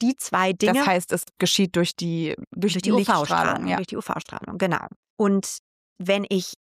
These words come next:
Speaker 1: in Sachen Hautgesundheit versuche, eben was Positives in meinem Leben zu verändern, dann kann ich mit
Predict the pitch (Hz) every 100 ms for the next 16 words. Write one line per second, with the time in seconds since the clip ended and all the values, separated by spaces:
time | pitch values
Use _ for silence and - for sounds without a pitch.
0 | _ - 180 170 175 202 269 269 233 240
1 | 240 233 233 233 - _ _ _ - 185
2 | 185 196 - 175 175 160 - - 208 202
3 | - 190 175 180 - 190 170 160 170 175
4 | 175 170 170 - 196 240 254 269 - _
5 | _ _ _ _ - 190 190 - - 202
6 | 254 208 185